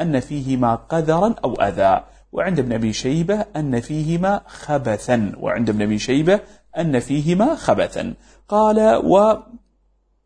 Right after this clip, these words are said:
عن أبي هريرة رضي الله عنه قال: قال رسول الله صلى الله عليه وسلم: إذا وطئ أحدكم الأذى بخفيه فطه-، فطهورهما التراب". أخرجه أبو داود وصححه ابن حبان،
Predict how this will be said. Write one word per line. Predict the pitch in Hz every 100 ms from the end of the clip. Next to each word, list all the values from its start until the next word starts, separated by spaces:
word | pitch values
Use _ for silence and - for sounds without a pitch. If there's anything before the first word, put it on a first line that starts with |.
| _ _ _ _
عن | 147 170
أبي | 180 170
هريرة | 135 151 143 123
رضي | 123 123 120
الله | 110 117 117 98
عنه | 120 113
قال: | - 127 120
قال | - 147 135
رسول | 117 - 127
الله | 123 123 110
صلى | 131 120
الله | 107 120 117 120
عليه | 104 117 113
وسلم: | 107 - 143 170 196 - - _ -
إذا | 170 147
وطئ | 135 165 208 165 -
أحدكم | 98 - - 151 170 - 143 135
الأذى | 139 170 143
بخفيه | 127 127 - 127 - 131 170 170 - _
فطه-، | _ 175 165 143 135 139 139
فطهورهما | 170 170 135 131 131 131 175 165 170 190
التراب". | 190 - 107 101 101 107 -
أخرجه | 160 175 156 127
أبو | 107 123
داود | 120 120 175
وصححه | 127 - - 151 143 139 135 -
ابن | 127
حبان، | 123 123 120 139 202